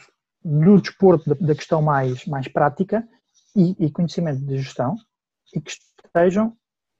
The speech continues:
à frente dos clubes. Agora, isto não significa que, simplesmente porque a pessoa tem formação, já está habilitada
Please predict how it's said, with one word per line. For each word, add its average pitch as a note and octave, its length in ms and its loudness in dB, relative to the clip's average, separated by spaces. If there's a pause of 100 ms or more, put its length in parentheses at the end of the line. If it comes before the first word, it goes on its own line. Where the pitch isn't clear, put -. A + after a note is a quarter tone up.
(140)
à D#3+ 140 0
frente - 380 2
dos F#3 160 0
clubes. C#3 280 -2
Agora, D#3+ 260 2
isto G#3+ 180 -2
não G#3+ 100 2
significa E3 600 -4
que, D3+ 360 -4
simplesmente D3+ 500 -6
porque - 160 -10
a D3+ 40 -4
pessoa D#3 200 -4
tem C#3 140 -12
formação, D#3 520 -4 (360)
já E3+ 80 0
está F3 180 -2
habilitada F#3+ 560 0